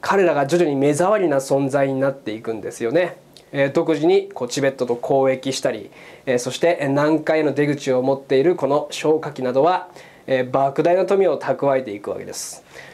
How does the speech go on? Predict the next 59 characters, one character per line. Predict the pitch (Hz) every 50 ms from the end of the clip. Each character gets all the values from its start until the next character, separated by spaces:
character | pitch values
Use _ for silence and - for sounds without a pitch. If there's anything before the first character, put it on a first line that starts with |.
| - - - -
は | - 160
い、 |
さ | 160 285
ら | 277
に | 220 170
ね、 | 160 143 120 -
中 | - - - 240 277 262 220
国 | 190 - 165
の | 143
ね、 | 139 135 120 -
し-、 | - - - -
あ、 | - - -
中 | - 151 127
国、 | - - - -
中 | - - 170
国 | 156 135
の | 127
と | 120 127
い |
う |
か、 | - 117 123 - - - -
え | - 139 147
ー、 | 143 - -
清 | - 170 214 233
王 | 233 233 220
朝 | - - 147 135
か | - - 135
ら | 131 131
も | 147 160 160 160
毎 | 135 135 143 147 165 160
年 | 160 170 160 - - 139 135 135 156
軍 | 139 - 143 156 190
事 | 175 185
費 | 190 -
と | -
い | 135
う | 127
こ | 135
と | 131 135
で、 | 143 156 165 165 - -
多 | - -
額 | 131 135 135 - 139
の | 135 131 127
給 | - - 180 180 170
金 | - - 156 175
を | 202 196
支 | 196 - 139
払 | 123 120 127 131 135
わ | 139 135
れ | 127
て | 123 -
る | 110 113
身 | 107 110 110
な | 113 113
ん | 107
で | -
す | - -
よ | - 95
ね。 | 139 156 - -